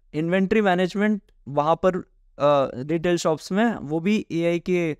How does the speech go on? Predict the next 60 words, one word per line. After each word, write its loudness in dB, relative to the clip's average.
कंप्यूटर 0
विजन 0
के 0
द्वारा 2
किया -2
जाता -2
है। -4
कैसे? 0
वो -2
अंडरस्टैंड 2
करता -2
है 2
कि -2
कैसे 0
कितना -2
स्टॉक 0
वहाँ 0
पर 0
प्रेजेंट -2
है 4
और 2
कितने -2
लोग 2
उसे 2
per 6
day 2
use -2
कर 0
रहे 0
हैं, -8
तो 4
उसके 0
हिसाब 2
से 0
आपको 4
सजेस्ट 0
करेगा 2
कि -2
नहीं, 0
मेरे 0
को -4
ये 0
स्टॉक 2
और 2
चाहिए -2
करके, 0
या 2
फिर -4
कितना 0
स्टॉक 0
यूजेस -2
हो 2
रहा 4
है 6
और 0
कितना 2
एक्चुअल -4
में 2
रिमेनिंग -2
है। -4